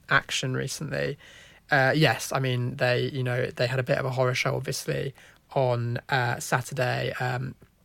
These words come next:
obviously, they were very, very culpable, uh, for the third goal in particular, when they tried to play out from the back, and obviously Otamendi was robbed.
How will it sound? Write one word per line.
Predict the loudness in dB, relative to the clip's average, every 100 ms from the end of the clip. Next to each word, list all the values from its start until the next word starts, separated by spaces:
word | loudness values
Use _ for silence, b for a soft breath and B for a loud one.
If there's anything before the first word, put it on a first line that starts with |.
| _ -10 -8
obviously, | -6 -6 -6 -4
they | -4
were | -4
very, | -4 0 2 2
very | -2 -4
culpable, | 0 0 -2 -4 -2 0 -2 -6 B B B -4
uh, | 0 2 2 0
for | -4 -6
the | -6
third | 0 2 2
goal | 2 0 0
in | -4
particular, | -4 -4 -4 -4 -4 -2
when | -2 -4 -4
they | -6
tried | -8 -10
to |
play | -6 -6
out | -6
from | -6
the | -8
back, | -2 0 0 -2
and | -8
obviously | -8 -8
Otamendi | -8 -6 -4 -4
was | -6 -6
robbed. | -2 0 0 -4